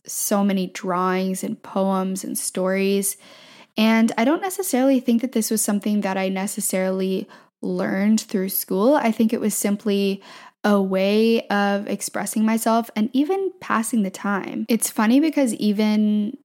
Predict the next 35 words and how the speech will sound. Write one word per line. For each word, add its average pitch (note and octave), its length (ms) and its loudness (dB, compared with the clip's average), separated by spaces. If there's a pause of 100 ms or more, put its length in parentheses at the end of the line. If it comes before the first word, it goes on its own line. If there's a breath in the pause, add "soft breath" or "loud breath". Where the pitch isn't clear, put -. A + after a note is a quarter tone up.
(180)
however G3+ 480 2
many G3 320 0
years G3 240 -2
later, F#3+ 280 -2
like, G#3+ 200 -4
fifteen A3 480 2
years G3 260 0
later, F#3 400 -2
since G3 300 -4
being G3+ 240 -2
in F#3+ 320 -4 (100)
elementary G3 500 0
school F#3+ 280 -4
and G3 180 -2
being G#3+ 200 2
in G#3 120 2
school F#3+ 240 -4
plays, F#3+ 380 -2 (420 loud breath)
I G#3+ 140 4
can A3 180 4
still A3 400 2
remember A3 800 0
the F#3+ 220 -4
pure G#3 840 0 (560 loud breath)
joy G3+ 800 2 (160)
and G3 120 0
excitement G3 640 0
and F#3+ 100 -2
happiness A3+ 680 0
that G3 120 -2
I F#3 80 0
felt F#3 420 -2
when G3 120 0
I F#3+ 100 2
was F#3+ 340 0